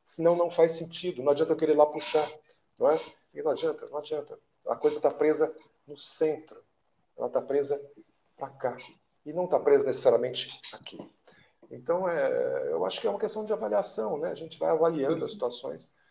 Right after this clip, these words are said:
e vai propondo essa, essa, esse processo de reabilitação. O que tem acontecido muito na covid, Rubens, só assim, pegando o gancho, é a imobilidade.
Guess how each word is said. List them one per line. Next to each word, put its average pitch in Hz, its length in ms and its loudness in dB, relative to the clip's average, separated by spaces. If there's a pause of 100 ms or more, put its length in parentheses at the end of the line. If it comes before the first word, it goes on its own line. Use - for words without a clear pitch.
(260)
e 156 80 -12
vai 143 140 6
propondo 143 400 2
essa, 117 160 -2
essa, 117 280 0
esse 110 140 -14
processo 123 380 2
de 127 60 -6
reabilitação. 127 500 -2 (320)
O 214 80 -4
que 226 100 -2
tem 254 100 12
acontecido 208 460 8
muito 151 180 4
na 135 80 10
covid, 160 500 2
Rubens, 127 300 -2
só 185 240 0 (100)
assim, - 300 -4 (580)
pegando 131 280 0
o - 20 -2
gancho, 170 400 0 (760)
é 185 120 10
a 180 100 12
imobilidade. - 880 8